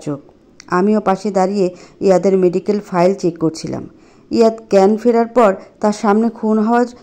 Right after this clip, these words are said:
সে দৃশ্য মনে পড়ে যায়, আর তা নিয়ে প্রশ্ন করতে থাকে। জ্ঞান হারানোর আগে লাস্ট সেটাই দেখেছিল সে, কিন্তু রুবিনা বাজে স্বপ্ন বলে কাটিয়ে নেয়। পুরোপুরি সুস্থ হওয়ার জন্য আরও কয়েকটা দিন ইয়াদ হসপিটালে ছিল,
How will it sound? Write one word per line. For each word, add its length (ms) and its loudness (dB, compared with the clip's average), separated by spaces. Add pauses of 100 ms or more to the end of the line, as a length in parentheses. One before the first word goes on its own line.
(100)
সে 220 0
দৃশ্য 360 -2
মনে 280 2
পড়ে 260 2
যায়, 200 2 (140)
আর 100 2 (100)
তা 160 2
নিয়ে 240 2
প্রশ্ন 360 -4
করতে 280 -2
থাকে। 360 -8 (540)
জ্ঞান 240 2
হারানোর 520 2
আগে 320 0
লাস্ট 360 0
সেটাই 520 0 (400)
দেখেছিল 500 -2
সে, 220 -10 (180)
কিন্তু 240 0
রুবিনা 440 0 (240)
বাজে 280 0
স্বপ্ন 380 -2
বলে 200 2
কাটিয়ে 440 -2
নেয়। 160 -8 (560)
পুরোপুরি 460 2
সুস্থ 360 -4
হওয়ার 320 2
জন্য 320 0
আরও 240 2
কয়েকটা 420 0
দিন 240 -2
ইয়াদ 260 0
হসপিটালে 540 -4
ছিল, 280 -10